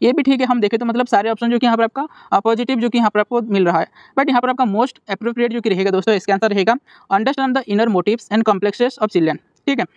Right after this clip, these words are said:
स्टूडेंट्स का जो भी मो-, अ, मोटिव्स रहेगा, इनर मोटिव्स और जो भी कॉम्प्लेक्स है उनको आप, अ, अंडरस्टैंड करने के लिए, समझने के लिए जो कि आप प्ले थेरेपी जो कि अडॉप्ट कर रहे हो। तो ये, ये है आपका सबसे इंपॉर्टेंट जो कि मतलब, अ, आंसर रहेगा जो कि, अ, अप्रोप्रिएट आंसर रहेगा ऑप्शन नंबर टू,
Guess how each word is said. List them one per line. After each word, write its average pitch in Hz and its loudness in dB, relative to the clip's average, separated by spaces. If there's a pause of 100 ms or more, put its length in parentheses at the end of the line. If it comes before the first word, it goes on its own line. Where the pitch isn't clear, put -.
(180)
स्टूडेंट्स 247 0
का 269 0
जो 240 -2
भी 247 0
मो-, 202 0
अ, 180 -2
मोटिव्स 196 0
रहेगा, 220 2
इनर 202 -2
मोटिव्स 202 -2
और 196 2
जो 226 2
भी 240 0
कॉम्प्लेक्स 214 0
है 254 0 (720)
उनको 208 2
आप, 247 -2 (280)
अ, 175 0 (200)
अंडरस्टैंड 233 0
करने 208 0
के 214 0
लिए, 226 4
समझने 214 0
के 240 0
लिए 233 4
जो 220 -2
कि 226 0
आप 247 2 (180)
प्ले 208 -2
थेरेपी 202 -4
जो 185 -4
कि 196 2
अडॉप्ट 185 -2
कर 160 -2
रहे - -4
हो। 190 -4
तो 240 -2
ये, 226 2
ये 202 2
है 226 4
आपका 226 0 (300)
सबसे 226 0 (140)
इंपॉर्टेंट 208 -2
जो 196 0
कि 214 -4
मतलब, 208 -2 (180)
अ, 175 -2
आंसर 180 0
रहेगा 190 2
जो 190 4
कि, 220 0
अ, 285 0 (960)
अप्रोप्रिएट 190 0
आंसर 180 -2
रहेगा 175 0
ऑप्शन 175 -4
नंबर 175 -4
टू, - -2